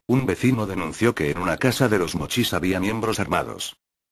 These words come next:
Tras la llamada, las fuerzas de seguridad se personaron en el edificio y se produjo un duro enfrentamiento armado en una casa que formaba parte, parece,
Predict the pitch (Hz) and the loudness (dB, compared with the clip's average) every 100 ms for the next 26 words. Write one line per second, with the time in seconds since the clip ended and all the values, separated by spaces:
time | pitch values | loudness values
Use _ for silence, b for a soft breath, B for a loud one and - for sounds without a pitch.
0 | _ 87 90 85 82 67 65 98 107 - | _ 2 2 4 0 2 2 2 2 -4
1 | 92 92 - 127 139 139 131 82 76 67 | 0 0 4 4 4 4 2 2 0 0
2 | 67 92 - 110 - - - 82 104 110 | 0 -2 -2 -4 -4 -6 -2 0 0 0
3 | 95 85 87 82 - 110 - 117 104 101 | 0 0 -2 -2 0 -2 0 0 0 0
4 | 104 98 95 131 98 110 107 131 104 92 | 0 2 4 4 4 2 4 4 4 2
5 | 85 90 76 95 123 135 110 90 98 110 | 2 2 4 2 4 4 4 4 4 4
6 | 104 87 90 - 131 117 120 95 - 107 | 2 -2 -2 0 0 0 0 -2 2 2
7 | 95 113 120 135 120 - 67 - - 85 | 2 2 2 2 2 -2 -6 -6 0 0
8 | 104 110 | 2 0